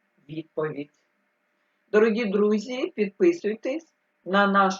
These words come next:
Telegram-канал Simple Math N M T,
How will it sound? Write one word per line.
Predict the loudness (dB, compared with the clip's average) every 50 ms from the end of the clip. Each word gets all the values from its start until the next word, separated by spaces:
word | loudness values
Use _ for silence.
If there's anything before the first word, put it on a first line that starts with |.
| -8 -6
Telegram-канал | -4 -4 -2 -2 -4 -2 0 0 0 0 -2 -8 -10 -8 -8 -6 -4 -2 -2 0 0 0 0
Simple | -2 -4 -6 -4 -4 -4 -2 -2 -2 -2 0 0
Math | 0 0 0 -2 -2 -6 -8 -6 -4
N | -2 -2
M | 0 0 0 -2 -2
T, | -2 -2 -2 -2 -2 -4 -6